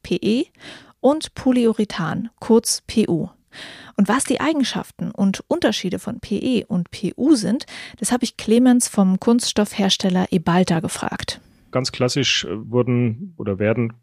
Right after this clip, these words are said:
Speaker 2: Klettergriffe immer noch aus Polyester gefertigt. Das ist ein recht günstiges Material, ziemlich gut von der Witterungsbeständigkeit. Da kommt viel Füllstoff rein.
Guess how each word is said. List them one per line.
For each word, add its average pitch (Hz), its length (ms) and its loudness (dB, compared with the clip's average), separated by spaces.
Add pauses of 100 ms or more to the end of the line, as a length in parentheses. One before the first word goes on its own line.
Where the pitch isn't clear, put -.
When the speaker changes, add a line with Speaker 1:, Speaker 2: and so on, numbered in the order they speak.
(100)
Speaker 2:
Klettergriffe 120 500 -2
immer 117 160 2
noch 113 180 0
aus 107 240 -4
Polyester 123 480 0
gefertigt. 131 640 -4 (380)
Das 110 160 -6
ist 117 160 -10
ein 110 40 -2
recht 101 220 -4
günstiges 147 500 -4
Material, 135 720 -2 (140)
ziemlich 131 260 0
gut 131 160 -2
von 107 140 0
der 107 100 2
Witterungsbeständigkeit. 135 1400 -2 (120)
Da 117 100 -2
kommt - 340 -6
viel 120 180 -6
Füllstoff 160 560 0
rein. 143 360 -2